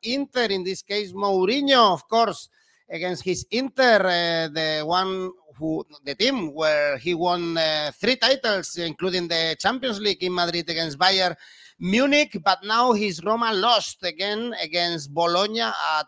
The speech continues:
many people actually expected, probably a bit undeserved. Uh, Tammy Abraham, he had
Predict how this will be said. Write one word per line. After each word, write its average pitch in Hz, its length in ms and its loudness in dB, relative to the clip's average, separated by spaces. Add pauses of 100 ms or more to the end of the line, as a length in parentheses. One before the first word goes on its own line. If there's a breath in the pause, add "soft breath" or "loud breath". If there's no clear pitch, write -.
many 170 380 -6
people 180 400 -6
actually 147 420 -6 (400 soft breath)
expected, 226 840 0 (160)
probably 220 340 4
a 196 100 4
bit 196 220 0
undeserved. 190 800 0
Uh, 147 560 0
Tammy 165 220 0
Abraham, 170 480 2
he 147 120 -6
had 156 180 2